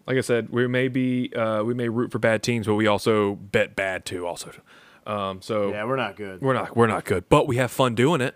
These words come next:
Speaker 2: But hey,
Speaker 1: We have fun doing it.
Speaker 2: see this game?
Speaker 1: We have fun doing it.
Speaker 2: Baylor over Missouri, or is that Mississippi Valley State?
Speaker 1: Huh?
Speaker 2: Baylor over Miss Valley State,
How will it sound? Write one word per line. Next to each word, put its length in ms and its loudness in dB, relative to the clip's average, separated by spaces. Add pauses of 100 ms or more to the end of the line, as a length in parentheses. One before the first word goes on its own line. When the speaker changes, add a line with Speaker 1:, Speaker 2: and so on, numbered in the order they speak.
(120)
Speaker 2:
But 120 -8
hey, 280 0 (300)
Speaker 1:
We 80 2
have 100 2
fun 160 2
doing 280 4
it. 100 0
Speaker 2:
see 100 -6
this 220 -6
game? 400 -2
Speaker 1:
We 80 -6
have 80 -6
fun 160 -2
doing 160 -2
it. 40 -4
Speaker 2:
Baylor 380 2
over 240 -2
Missouri, 800 -4
or 140 -8
is 100 -10
that 160 -16 (380)
Mississippi 340 -8
Valley 300 0
State? 400 -6 (800)
Speaker 1:
Huh? 180 0 (960)
Speaker 2:
Baylor 340 0
over 220 0
Miss 200 -6
Valley 360 0
State, 420 -10